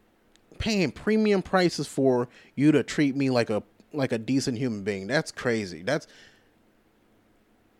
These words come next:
I don't know. I'll, I'll, I'll dip into that some other episode. I'm already almost fifty, fifty minutes in. Um, yeah, so love y'all. Peace, y'all. Hey, leave a voicemail.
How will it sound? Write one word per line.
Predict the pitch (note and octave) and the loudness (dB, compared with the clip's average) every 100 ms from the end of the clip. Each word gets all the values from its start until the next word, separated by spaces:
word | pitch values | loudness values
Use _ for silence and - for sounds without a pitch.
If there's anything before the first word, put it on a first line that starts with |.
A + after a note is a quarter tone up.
| _ _ _ - | _ _ _ -4
I | D#3+ | -2
don't | G#2 | -2
know. | D#2 D#2+ - | -4 -10 -2
I'll, | D#3+ F#3 G2 | 4 4 4
I'll, | D3+ F3 D3 | 2 2 4
I'll | D#3+ | 4
dip | C#3+ B2+ | 2 -2
into | A2+ A2 | -4 -2
that | G#2 G2 | -2 -2
some | - G#2+ | -4 -4
other | G2 F#2 | -2 -2
episode. | F2+ - G2 F2+ - - - | -4 -6 -8 -8 -10 -18 -2
I'm | C3+ C#3+ | 0 4
already | C3 A#2 A2 | 4 4 4
almost | G#2 G#2 - | 0 -2 -2
fifty, | A#2+ - G2 - - _ | -4 -4 -8 -10 -18 _
fifty | - - B2 | -6 -2 0
minutes | A2+ G#2+ F#2+ | -2 -4 -4
in. | G2+ F#2+ - _ _ - | -6 -6 -12 _ _ -4
Um, | G#2 G#2+ G2+ G2 _ _ - - _ - | 0 0 0 -6 _ _ -10 -10 _ -4
yeah, | B3 A#3+ G#2 | 2 2 2
so | - D3+ D3+ | 4 4 6
love | D3 F#3+ | 6 4
y'all. | F#3 F#3 F#3 | 4 4 2
Peace, | - F#3+ F#3 | 0 0 2
y'all. | F3+ - - - | 0 -2 -20 -4
Hey, | E3 G3 D3 | 4 8 8
leave | D#3 F3+ | 8 6
a | F3 | 4
voicemail. | C#3 E3+ - B2 B2+ F3 | 4 2 2 2 2 2